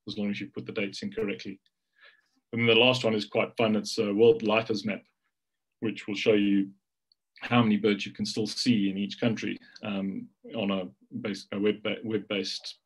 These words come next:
uh, page, which I'll show you next. So this is my, my target list. Uh, so, so it's quite fun. So it goes from really where you can get nothing. So Botswana, Zimbabwe, Lesotho, Swaziland, uh, are white,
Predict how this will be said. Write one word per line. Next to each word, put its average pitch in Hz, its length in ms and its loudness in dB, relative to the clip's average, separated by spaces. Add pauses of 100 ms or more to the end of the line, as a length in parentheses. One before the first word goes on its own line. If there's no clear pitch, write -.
uh, 98 120 -8 (100)
page, 95 420 -8 (440)
which - 180 -12
I'll 98 100 -10
show - 160 -6
you 98 220 2
next. - 480 -8 (1700)
So 113 140 -2
this 120 160 0
is 117 100 2
my, 113 500 4 (1400)
my 123 200 4
target 120 380 2
list. - 380 -2
Uh, 107 340 -4
so, - 420 -10
so - 160 -4
it's 98 100 -4
quite - 240 -2
fun. 120 300 6
So 120 160 4
it 101 400 0
goes 110 260 4
from 101 460 0 (680)
really 113 220 4
where 104 100 4
you 101 120 2
can 101 100 -4
get 95 120 -2
nothing. 113 400 0
So 98 380 0
Botswana, 104 480 -2
Zimbabwe, 98 720 4
Lesotho, 98 440 -2
Swaziland, 110 680 0
uh, 101 40 -4
are 98 360 -6
white, 104 440 -2